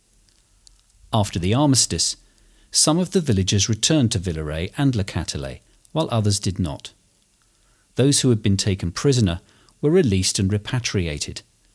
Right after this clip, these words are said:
but some felt there was too little to return to. Chinese labour divisions worked hard to rebuild the villages, and in nineteen twenty,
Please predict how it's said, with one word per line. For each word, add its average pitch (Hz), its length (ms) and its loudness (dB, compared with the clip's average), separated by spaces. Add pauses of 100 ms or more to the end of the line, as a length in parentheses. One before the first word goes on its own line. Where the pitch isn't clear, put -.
(360)
but - 160 -6
some 170 260 2
felt 95 380 -2
there 110 100 0
was 113 160 0
too - 260 -2
little 87 300 -2
to - 160 -6
return 143 460 -2
to. - 320 -6 (1300)
Chinese 110 460 4
labour 110 320 2
divisions 85 560 -2
worked 101 220 0
hard 95 440 -4
to - 80 -4
rebuild 101 460 0
the 98 80 0
villages, 104 580 -2 (480)
and 127 100 2
in 120 140 6
nineteen 101 400 2
twenty, 117 500 -2